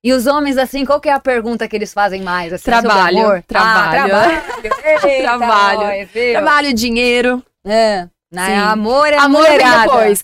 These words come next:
Speaker 2: É a ordem, né? Então, pra homem é trabalho, dinheiro. E pra, e depois o amor. E pra mulher, primeiro o amor, depois o trabalho, dinheiro.
Speaker 1: Legal. Vivi, só passa assim pra gente ter uma noção, porque às vezes a gente fala, "Nossa, quanto que é um atendimento?" Um preço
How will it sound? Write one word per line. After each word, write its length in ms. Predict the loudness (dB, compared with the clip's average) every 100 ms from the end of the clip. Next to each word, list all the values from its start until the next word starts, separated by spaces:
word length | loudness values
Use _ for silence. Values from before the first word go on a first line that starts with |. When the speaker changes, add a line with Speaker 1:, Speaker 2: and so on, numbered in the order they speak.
| -6 -2
Speaker 2:
É 80 |
a 160 | 2 4
ordem, 400 | 4 4 0 -2
né? 160 | -2 -4
Então, 220 | -4 -4
pra 180 | -2 0
homem 320 | 0 -2 -6
é 60 |
trabalho, 420 | -4 -4 -2 -2 -4
dinheiro. 680 | -4 -4 -2 -2 -4 -8 -12 _ _ _ _ _
E 160 | -6 -6
pra, 460 | -2 -2 0 0 -2
e 140 | -2
depois 320 | -4 -4 -4
o 20 | -4
amor. 340 | -2 -2 -4
E 160 | -8 -8
pra 140 | -8
mulher, 240 | -4 -4
primeiro 260 | -6 -8 -8
o 20 |
amor, 180 | -6 -8
depois 240 | -10 -12 -12
o 40 |
trabalho, 240 | -10 -10 -12
dinheiro. 340 | -14 -14 -18 _ -12
Speaker 1:
Legal. 460 | -10 -6 -6 -6 -10 -12
Vivi, 380 | -6 -2 0 -2
só 140 | -2
passa 240 | -4 -4 -6
assim 180 | -8 -6
pra 100 | -6
gente 140 | -6
ter 120 | -6
uma 160 | -4 -2
noção, 360 | -4 -4 -4 -4
porque 200 | -4 -4
às 80 |
vezes 100 | -4 -6
a 40 |
gente 180 | -8 -6
fala, 260 | -2 -2
"Nossa, 300 | -2 -4 -6
quanto 260 | -8 -8 -8
que 120 | -8
é 60 | -4
um 100 | -4
atendimento?" 600 | -4 -8 -6 -6 -6 -10
Um 240 | -12 -12
preço 320 | -8 -8 -8